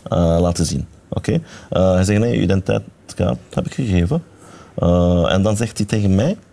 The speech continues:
eh, een man, man van vijfenveertig jaar, een papa, wie zijn dochtertjes boven slaapt, gaat tegen de muur staan. Eh, ik heb dat geweigerd. Eh, ik zou niet tegen de muur gaan staan. Eh, ik ben geen crimineel. Eh, oké, hij heeft ook geen recht om mij te vragen om tegen de muur te gaan staan.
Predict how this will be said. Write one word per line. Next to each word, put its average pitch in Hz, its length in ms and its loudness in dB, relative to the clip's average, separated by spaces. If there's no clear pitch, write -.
eh, 82 200 0
een 85 180 2
man, 104 300 2
man 104 160 2
van 92 180 2
vijfenveertig 92 640 -2
jaar, 82 340 0
een 80 200 -2
papa, 87 400 0
wie 85 180 0
zijn 78 220 2
dochtertjes 85 520 -4
boven 98 260 0
slaapt, 95 260 -2
gaat 107 180 -2
tegen 101 180 2
de 90 80 0
muur 98 160 2
staan. 85 300 0
Eh, 87 260 0
ik 98 100 0
heb 151 120 0
dat 170 80 0
geweigerd. 160 500 -4
Eh, 90 240 0
ik 87 180 -4
zou 82 180 2
niet 92 140 2
tegen 123 160 -2
de 123 60 -2
muur 139 100 -2
gaan 135 160 0
staan. 139 300 -4
Eh, 92 160 2
ik 87 120 0
ben 87 140 0
geen 85 260 0
crimineel. 80 480 0
Eh, 50 120 -4
oké, - 200 -2
hij 120 100 0
heeft 101 240 0
ook 104 140 -4
geen 92 160 2
recht - 220 -2
om 135 140 2
mij 98 100 4
te - 80 -8
vragen 87 240 0
om 85 80 0
tegen 85 160 2
de 80 80 2
muur 82 140 2
te - 80 -2
gaan 82 100 2
staan. - 240 -4